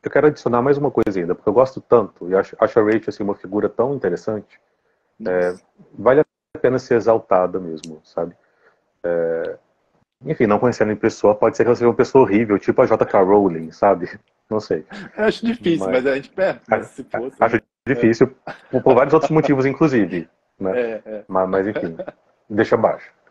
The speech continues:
Speaker 1: Mas, assim, ela escreveu o Setenta e oito Graus na década de oitenta. E o Tarot Wisdom já em dois mil e dez e alguma coisa,
Speaker 2: É.
Speaker 1: né? E, assim, é impressionante como passou o tempo,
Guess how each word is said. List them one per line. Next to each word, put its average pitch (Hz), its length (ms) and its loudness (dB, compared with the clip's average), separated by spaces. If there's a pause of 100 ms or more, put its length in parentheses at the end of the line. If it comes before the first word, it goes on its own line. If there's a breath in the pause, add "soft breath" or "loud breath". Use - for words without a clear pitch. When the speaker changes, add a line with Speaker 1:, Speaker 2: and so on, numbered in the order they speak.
(380 soft breath)
Speaker 1:
Mas, 90 840 -4 (420)
assim, 117 360 0 (460)
ela - 580 -4
escreveu 110 800 0
o 101 180 0
Setenta - 320 -2
e 104 40 2
oito 95 160 -2
Graus 104 280 4
na 110 60 -2
década 104 260 0
de 104 80 -2
oitenta. - 480 -4 (400)
E 113 80 0
o 120 60 2
Tarot 123 320 4
Wisdom 101 420 -2 (380)
já 107 240 -2
em 131 80 -4
dois 120 280 -2
mil 131 800 -4
e 113 40 -4
dez 113 760 2
e 110 60 2
alguma 117 220 2
coisa, 82 420 -2 (360)
Speaker 2:
É. 95 100 -20
Speaker 1:
né? 101 180 -4
E, 110 40 -2
assim, 110 260 -4
é 113 40 -2
impressionante 123 1120 -2
como 90 460 0 (720)
passou 135 340 2
o 170 40 -4
tempo, 104 500 0